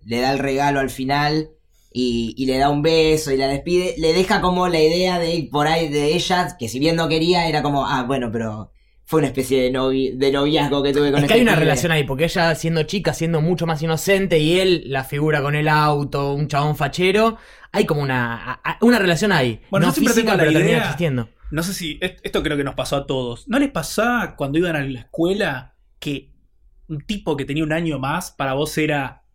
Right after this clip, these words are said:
Speaker 3: entiende todo de la vida?
Speaker 2: Mucho más lejano a lo que realmente es.
Speaker 3: Y después te das
Speaker 2: Sí.
Speaker 3: cuenta que con una diferencia de un año, no.
Speaker 2: Es que cuando sos
Speaker 3: No
Speaker 2: chico,
Speaker 3: hay
Speaker 2: la diferencia de edad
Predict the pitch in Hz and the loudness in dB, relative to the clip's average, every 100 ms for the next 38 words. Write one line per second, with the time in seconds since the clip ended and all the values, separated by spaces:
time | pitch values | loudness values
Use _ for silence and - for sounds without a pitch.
0 | _ _ _ _ _ - 139 135 170 170 | _ _ _ _ _ -12 -6 0 2 2
1 | 170 180 170 151 135 156 180 185 185 185 | 2 2 2 2 0 -2 0 0 -2 -4
2 | - 156 214 208 196 196 - 202 214 202 | -4 0 0 0 0 0 0 2 2 4
3 | 156 135 135 151 165 156 175 - 175 285 | 2 0 0 0 2 4 2 4 4 2
4 | 208 160 196 190 156 143 139 139 135 135 | 0 0 2 2 2 0 0 -2 -4 -4
5 | 139 139 139 139 151 147 139 156 190 156 | -4 -2 -2 -2 -2 -2 0 0 0 -2
6 | 127 123 127 - - - _ _ 160 190 | -4 -8 -8 -10 -14 -16 _ _ -2 0
7 | 214 208 233 156 156 190 165 170 185 190 | 2 2 2 2 4 4 4 2 0 0
8 | 175 175 190 208 214 | 2 4 4 2 0